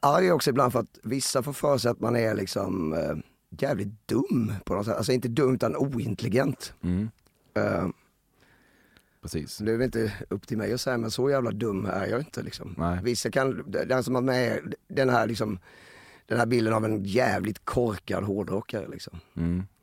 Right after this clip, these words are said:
Speaker 2: Tillbringat hela livet i en turnébuss.
Speaker 1: Ja,
Speaker 2: Inte
Speaker 1: och
Speaker 2: tagit
Speaker 1: sen
Speaker 2: in
Speaker 1: liksom
Speaker 2: något.
Speaker 1: att man, du vet, man bara liksom, eh, festar dygnet runt och liksom, och sen, att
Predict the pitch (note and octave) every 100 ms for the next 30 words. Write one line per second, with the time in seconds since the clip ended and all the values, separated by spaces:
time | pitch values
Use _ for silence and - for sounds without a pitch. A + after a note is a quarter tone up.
0 | _ - F#2+ E2 E2 E2+ E2+ F2+ E2 D#2
1 | D#2 E2+ D#2+ C#2 - - A2 A#2 A#2+ B2
2 | B2 - B2 A#2+ A2+ A#2 A#2 A#2 A#2 G#2+
3 | - _ _ _ _ - - - - -
4 | _ _ _ - - - G#2+ A#2+ A2+ A#2
5 | A2+ A#2+ A#2 G#2+ A2 A2 G#2 F#2+ D#2 -
6 | A#1 - G2+ - - - - C#3 - -
7 | A#2+ B2+ A#2 A2 A2+ B2 D3 C3 - A2+
8 | A2+ G#2 G#2+ A2 A2 A2 G#2